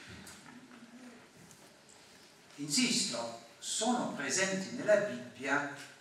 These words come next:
e non si può fare a meno di leggerli. Ecco, sono presenti. E se uno vuole interpretare la Bibbia, deve per forza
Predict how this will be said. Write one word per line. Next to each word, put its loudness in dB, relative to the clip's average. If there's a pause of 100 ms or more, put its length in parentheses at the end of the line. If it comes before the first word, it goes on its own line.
(300)
e -8
non 4
si 0
può 2
fare 4
a 0
meno -4
di -6
leggerli. -2 (440)
Ecco, -20 (160)
sono -2
presenti. -4 (380)
E -10
se 2
uno 6
vuole 4
interpretare 2
la 10
Bibbia, 0
deve 0
per 0
forza 0